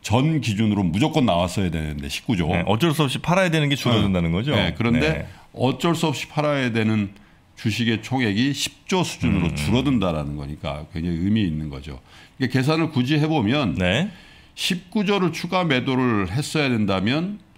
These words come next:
Speaker 1: 매월 일 조 칠천사백억씩 팔아야 되는 거고
Speaker 2: <laughs> 네.
Speaker 1: 하루에 이십 일, 하루
Speaker 2: 네.
Speaker 1: 월 이십 일 거래일 기준으로 하면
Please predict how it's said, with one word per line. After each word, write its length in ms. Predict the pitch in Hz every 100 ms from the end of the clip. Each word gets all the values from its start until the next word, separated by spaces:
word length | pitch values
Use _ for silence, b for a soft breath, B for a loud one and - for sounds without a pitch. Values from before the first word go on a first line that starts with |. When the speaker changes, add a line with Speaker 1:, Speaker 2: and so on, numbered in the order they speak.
| - -
Speaker 1:
매월 460 | 95 107 135 147
일 240 | 120 127 127
조 160 | 165
칠천사백억씩 960 | 151 151 - 139 113 95 95 90 - -
팔아야 340 | 87 80 73
되는 260 | 71 71 69
거고 480 | 67 - 71 82 -
Speaker 2:
<laughs> 80 | 101
네. 120 | 127 98
Speaker 1:
하루에 680 | 82 190 - 185 113 90 - B B B B -
이십 440 | 95 104 127 135
일, 420 | 151 139 120 95 - -
하루 360 | 117 143 143 117
Speaker 2:
네. 420 | - 82 78 76 92
Speaker 1:
월 240 | 120 139
이십 260 | 110 110 135
일 160 | 131
거래일 540 | 110 101 98 92 87 82
기준으로 420 | 82 87 85 87
하면 280 | 82 92 117